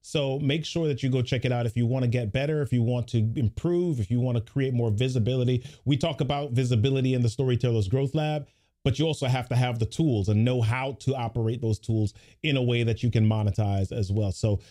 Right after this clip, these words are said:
check out the masterclass by Kirk R Nugent. All right, so you get the opportunity to leave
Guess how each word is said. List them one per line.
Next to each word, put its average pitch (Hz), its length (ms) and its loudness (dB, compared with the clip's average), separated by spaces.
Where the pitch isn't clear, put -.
check 156 200 -2
out 143 120 0
the 131 80 0
masterclass 120 680 0
by 110 200 0
Kirk 107 300 -2
R 104 160 0
Nugent. 98 360 0
All 143 140 -2
right, 147 260 -2
so 196 340 -4
you 269 580 2
get 254 260 -2
the 202 160 0
opportunity 156 880 0
to 117 180 0
leave 156 840 0